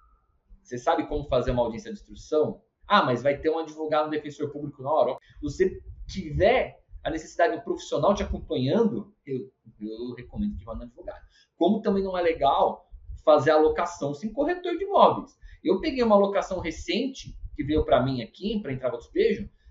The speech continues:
a pessoa fez o próprio contrato de locação, o contrato de uma página. Falei, "Meu, o contrato é totalmente mal feito." Uma página do contrato, não tem vistoria.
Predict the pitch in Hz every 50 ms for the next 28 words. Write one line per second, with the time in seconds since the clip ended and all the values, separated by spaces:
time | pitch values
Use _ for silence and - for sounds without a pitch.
0 | - - - 151 151 160 175 160 - 190 190 196 196 - - 214 285 285 254 -
1 | - - 196 196 196 - 220 220 208 - 196 180 180 180 175 175 165 156 - -
2 | 277 294 277 190 - 175 - - 381 453 480 466 - - - 247 302 320 233 208
3 | 160 165 202 - - _ _ _ _ _ _ _ _ - 494 - 294 - - -
4 | 190 190 - 220 233 - 302 - 392 403 392 403 415 453 466 453 - - 240 262
5 | 311 330 330 - - 226 196 - _ _ _ - - - - - _ _ _ _
6 | _ _ _ _ _ _ _ - - - - - _ _ _ _ - 120 147 180
7 | - - - 180 185 196 202 208 208 247 240 - 196 196 202 202 143 - 311 330
8 | - - - - 196 170 147 127 131 151 196 214 175 120 98 95 -